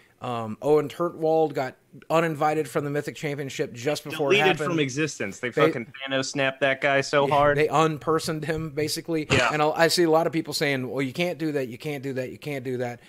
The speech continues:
Speaker 1: Well, the evidence against him is pretty not great, and so I, like, fully understand that decision even then. Like, even that,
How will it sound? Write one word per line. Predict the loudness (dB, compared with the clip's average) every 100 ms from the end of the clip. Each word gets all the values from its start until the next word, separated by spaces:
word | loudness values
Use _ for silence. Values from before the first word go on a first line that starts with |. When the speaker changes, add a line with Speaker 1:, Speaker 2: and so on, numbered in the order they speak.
| -20 _ _
Speaker 1:
Well, | 2 4
the | 6 4
evidence | 4 2 -2
against | -4 -6 -6
him | -4
is | -4 -6
pretty | -6 -2 0 0 -2 -6
not | -2 -2 0
great, | 4 6 4 2 -12 -12
and | -10 -6
so | -2 0
I, | 2
like, | 0 -2 -4
fully | 0 2 2
understand | 0 -2 -4 -4 -4 -4 -2
that | -2 -2
decision | -6 -4 -4 -4 -4 -6
even | -4 -4 -2
then. | -2 -2
Like, | -4 -4
even | -4 0
that, | 0 0 -2